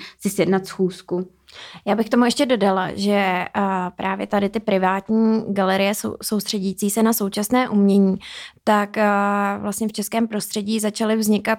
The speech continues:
Speaker 2: až po roce o-, osmdesát devět, což je naprosto z pragmatických důvodů, že předtím jsme tady žili v totalitě a žádné soukromé vlastnictví úplně nebylo možné.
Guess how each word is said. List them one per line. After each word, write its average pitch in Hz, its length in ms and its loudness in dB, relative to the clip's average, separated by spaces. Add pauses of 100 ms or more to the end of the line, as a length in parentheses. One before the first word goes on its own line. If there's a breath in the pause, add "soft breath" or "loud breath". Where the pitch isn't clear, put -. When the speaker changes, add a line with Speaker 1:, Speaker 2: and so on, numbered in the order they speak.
(140)
Speaker 2:
až 220 220 0
po 214 220 0
roce 208 260 0
o-, - 80 -4 (180)
osmdesát 208 520 0
devět, 233 320 2
což - 160 -14
je 220 60 0
naprosto 202 380 -2
z - 40 -8
pragmatických 196 720 0
důvodů, 196 440 4 (260)
že 196 240 0
předtím 208 340 2
jsme 202 140 2
tady 202 220 2
žili 196 200 4
v - 60 -12
totalitě 196 440 0
a 202 60 4
žádné 196 360 2
soukromé 202 500 2
vlastnictví 202 560 0
úplně 202 260 0
nebylo 208 280 2
možné. 226 420 2